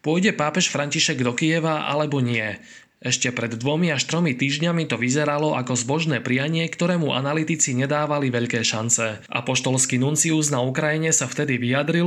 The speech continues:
že situácia v Kyjeve je príliš nebezpečná, takže návštevu považuje za nepravdepodobnú. Medzičasom sa však udiali isté veci. Kyjev už v posledných dňoch nečelí bombardovaniu a ruské jednotky sa z jeho okolia stiahli.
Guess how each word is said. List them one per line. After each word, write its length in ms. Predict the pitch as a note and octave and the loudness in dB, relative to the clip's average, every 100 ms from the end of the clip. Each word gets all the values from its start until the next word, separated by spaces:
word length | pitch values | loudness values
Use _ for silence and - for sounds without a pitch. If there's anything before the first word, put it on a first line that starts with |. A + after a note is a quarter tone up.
| E3+ | 2
že 80 | |
situácia 720 | C3+ - D3+ F3 E3+ F3 D3 A2+ | 2 2 2 2 2 2 0 -4
v 80 | |
Kyjeve 480 | - D#3+ D#3+ E3 D3 | -2 0 2 2 0
je 20 | C3 | 0
príliš 400 | - D#3+ E3+ D3 | 0 2 2 2
nebezpečná, 800 | D#3 E3 - C3 B2+ B2 A#2 G#2+ | 0 0 0 0 0 0 -2 -4
takže 240 | A2+ A#2 | -2 0
návštevu 560 | A#2+ B2 C#3 - E3 C3 | 0 0 0 0 0 0
považuje 560 | B2 D3 D#3 D3+ D3+ C3 | 0 0 0 0 0 2
za 160 | B2 | 0
nepravdepodobnú. 960 | A2+ A2 A2+ A2+ A#2 A#2 A#2 B2 A#2 G#2+ - - - | -2 -2 -2 -2 -2 -2 -2 -2 -2 -4 -8 -18 -6
Medzičasom 640 | A2+ A#2+ C3 E3 E3 G3+ | -2 0 0 0 0 2
sa 80 | G#3 | 0
však 240 | F3+ C3 B2 | 0 -2 0
udiali 400 | C#3+ D#3+ D#3+ D3+ | 0 0 0 0
isté 320 | C3+ B2 - A#2+ | 0 -2 -2 -2
veci. 560 | A2+ - A#2 G#2+ - _ - | 0 0 -2 -6 -10 _ -8
Kyjev 320 | - F#3 F#3 | 0 2 2
už 240 | F3 B2+ | 0 -2
v 40 | - | 0
posledných 480 | D3+ E3+ E3+ D#3+ A#2+ | 0 0 0 0 -2
dňoch 240 | B2 D#3 | 0 0
nečelí 400 | C3+ B2+ C#3 B2 | 0 0 2 2
bombardovaniu 880 | B2 C#3 D3 D3 D#3 D#3 E3+ F3 G3+ | 2 0 0 0 0 0 2 2 0
a 80 | F3 | 0
ruské 480 | B2+ E3+ - B2 B2+ | 0 0 2 0 0
jednotky 320 | D#3 - F3+ | -2 0 0
sa 160 | - A#2+ | 2 0
z 160 | C3 | 0
jeho 160 | C3 A#2+ | 0 0
okolia 320 | A#2+ B2 A#2 | 0 -2 0
stiahli. 720 | A2+ - A2+ G2+ A2 G#2 - | 0 0 -2 -2 -4 -4 -6